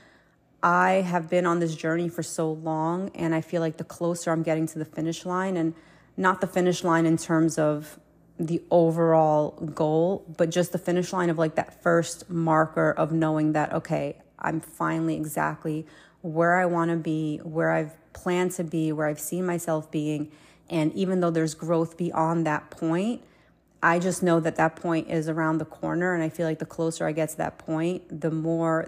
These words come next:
that I have things put in my path that are almost like tests for me to see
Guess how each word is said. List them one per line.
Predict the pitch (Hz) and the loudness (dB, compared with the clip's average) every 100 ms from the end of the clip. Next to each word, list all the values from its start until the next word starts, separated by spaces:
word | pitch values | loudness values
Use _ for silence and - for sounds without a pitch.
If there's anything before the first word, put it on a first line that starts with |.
| 160 | -2
that | 160 160 | -2 -2
I | - 160 | -2 -2
have | 156 - | -4 -4
things | 170 160 - | -2 -2 -4
put | - 165 | -6 -2
in | 160 | -2
my | 156 | -2
path | 151 156 151 160 190 - _ - _ - | -6 -4 -2 -2 -4 -12 _ -20 _ -8
that | 165 156 | 2 2
are | |
almost | - 175 180 175 | 2 0 -2 -2
like | 165 147 | -4 -4
tests | - 160 160 - | -4 -4 -2 -8
for | - 175 | -4 -2
me | 185 190 | -2 -4
to | - 165 | -6 -6
see | - - 170 160 156 | -6 -4 -2 -2 -4